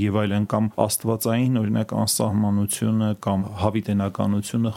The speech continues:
խառնվում էր արարչական անսահմանության և հավիտենականության հետ։ Այլ կերպ ասած, այն, ինչ որ այստեղ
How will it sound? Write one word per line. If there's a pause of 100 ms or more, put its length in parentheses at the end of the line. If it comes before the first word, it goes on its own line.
խառնվում
էր
արարչական
անսահմանության
և
հավիտենականության
հետ։
Այլ
կերպ
ասած,
այն,
ինչ
որ
այստեղ